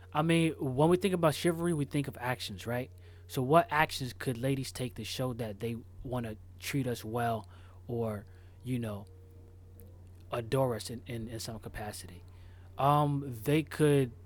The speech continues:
cook for us. <laughs> They could, um,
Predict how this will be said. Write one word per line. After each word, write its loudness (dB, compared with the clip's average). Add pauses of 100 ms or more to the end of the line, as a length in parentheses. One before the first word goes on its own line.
(380)
cook 0
for 2
us. -8 (840)
<laughs> 0 (340)
They 6
could, 2 (580)
um, 0